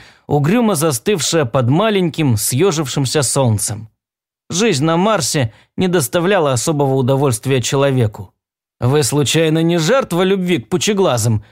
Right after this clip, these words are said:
а то эта любовь развратила всю Землю?» снисходительно потребовал ответа Риордан. «О, нет», ответил Уизби,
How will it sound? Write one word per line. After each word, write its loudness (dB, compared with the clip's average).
а 0
то 0
эта 0
любовь 0
развратила 0
всю 2
Землю?» -2
снисходительно 0
потребовал 0
ответа 0
Риордан. 0
«О, 0
нет», -6
ответил 0
Уизби, -2